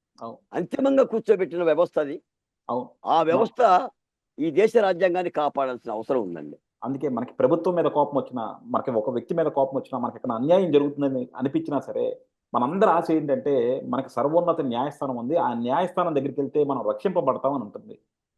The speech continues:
Speaker 1: So డెఫినెట్‌గా ఆ న్యాయస్థానం కానీ, అందులో కూర్చున్న వాళ్ళు కానీ, అందులో వాదనలు వినిపించే వాళ్ళు కానీ ఎవరైనా సరే, అంటే నేను లాయర్లను కూడా అంటున్నాను,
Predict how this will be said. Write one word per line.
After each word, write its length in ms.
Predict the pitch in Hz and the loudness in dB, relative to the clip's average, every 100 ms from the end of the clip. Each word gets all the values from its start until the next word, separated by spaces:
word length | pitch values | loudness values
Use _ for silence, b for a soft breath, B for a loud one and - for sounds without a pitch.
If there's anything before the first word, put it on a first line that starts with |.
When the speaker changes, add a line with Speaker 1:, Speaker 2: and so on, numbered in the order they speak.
| - | 4
Speaker 1:
So 260 | 175 175 113 | 6 6 4
డెఫినెట్‌గా 640 | 175 175 202 - 160 196 | 2 2 -4 -4 -2 0
ఆ 100 | 151 | 2
న్యాయస్థానం 800 | 120 110 110 156 175 175 147 139 | 0 0 0 2 0 2 0 2
కానీ, 220 | 139 185 | 0 -2
అందులో 300 | 165 123 165 | -2 4 4
కూర్చున్న 380 | 160 147 - 160 | 4 -4 -6 -2
వాళ్ళు 260 | 139 127 123 | 2 2 2
కానీ, 200 | 131 190 | 2 0
అందులో 320 | 135 147 156 | -2 0 2
వాదనలు 380 | 107 117 165 156 | 4 4 4 2
వినిపించే 400 | 135 131 - 123 | -4 -6 -4 -2
వాళ్ళు 140 | 131 | 0
కానీ 160 | 175 127 | 0 4
ఎవరైనా 300 | 160 214 175 | 4 4 2
సరే, 180 | - | -6
అంటే 140 | - 170 | -4 -2
నేను 280 | 156 151 156 | -2 -4 -2
లాయర్లను 360 | 120 170 202 190 | 2 4 4 6
కూడా 160 | 185 | 6
అంటున్నాను, 320 | 143 127 113 | 4 -2 -14